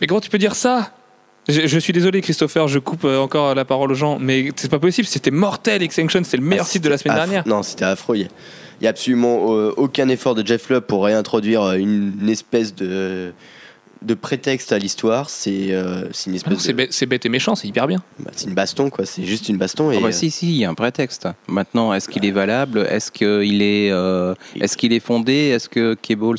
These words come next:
Speaker 3: est pas en train de se faire, euh, trimballer, euh, par, euh, quelqu'un qui se fait passer pour quelqu'un d'autre ? Euh, ça, on n'en sait rien.
Speaker 2: Enfin, je suis désolé, mais le,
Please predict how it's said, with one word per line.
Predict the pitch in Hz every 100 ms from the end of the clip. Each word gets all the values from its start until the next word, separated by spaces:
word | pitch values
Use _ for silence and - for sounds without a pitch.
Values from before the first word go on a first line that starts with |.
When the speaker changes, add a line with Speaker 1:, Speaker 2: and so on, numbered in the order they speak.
| -
Speaker 3:
est | 95
pas | -
en | 107
train | - 107
de | 107
se | 98
faire, | - 107 104 92
euh, | 90
trimballer, | - - 95 95 101 104 90
euh, | 82 - - - -
par, | - 92 90
euh, | 87
quelqu'un | 87 90 101 98
qui | -
se | -
fait | 92
passer | 90 -
pour | 92 -
quelqu'un | - 87 92
d'autre ? | 95 135 151 - 95 101 - - - -
Euh, | 92 90 87 87 85 82 82 82 80 80 82
ça, | - 110 117
on | 90
n'en | 85
sait | - 120
rien. | 107 104 - - -
Speaker 2:
Enfin, | - - 80 92
je |
suis | - 98
désolé, | 98 117
mais | 104 92
le, | 92 92 95